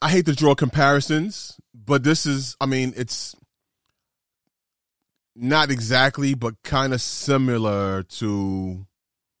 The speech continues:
uh, Monique, where she, you know, she voiced her, her grievances about,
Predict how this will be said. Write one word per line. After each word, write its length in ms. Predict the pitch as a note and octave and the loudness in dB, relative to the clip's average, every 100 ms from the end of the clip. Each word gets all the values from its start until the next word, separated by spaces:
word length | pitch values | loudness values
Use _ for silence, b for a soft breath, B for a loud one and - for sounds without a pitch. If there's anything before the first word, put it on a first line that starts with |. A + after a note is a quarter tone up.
| _ _ _ _ | _ _ _ _
uh, 540 | G2 G#2 G2 F#2+ F#2 F#2 | -4 -2 0 0 -2 -2
Monique, 400 | A2 B2+ A#3+ - _ _ _ _ _ _ _ _ _ _ _ _ _ | -2 0 0 -4 _ _ _ _ _ _ _ _ _ _ _ _ _
where 240 | A2 A#2+ A2+ | -2 0 0
she, 180 | - | 0
you 260 | B2 A#2+ C3 | -2 -2 -2
know, 220 | A2+ G2+ | -2 -2
she 400 | G2+ - A2+ A2 _ _ _ _ G#2 F#2 | -4 -6 -6 -6 _ _ _ _ _ -4
voiced 380 | B2 B2 - B2+ | 0 0 -2 -2
her, 440 | A2+ A2 G#2+ G2 F2+ _ _ _ _ _ _ _ - | 0 0 0 -4 -8 _ _ _ _ _ _ _ -6
her 100 | G#2+ | -4
grievances 800 | G#2+ B2 A#2 A#2+ B2 A#2 A2 G#2+ | 2 2 2 -4 -2 -2 -2 -4
about, 480 | F#2+ A2 G#2 G2 | 0 2 4 2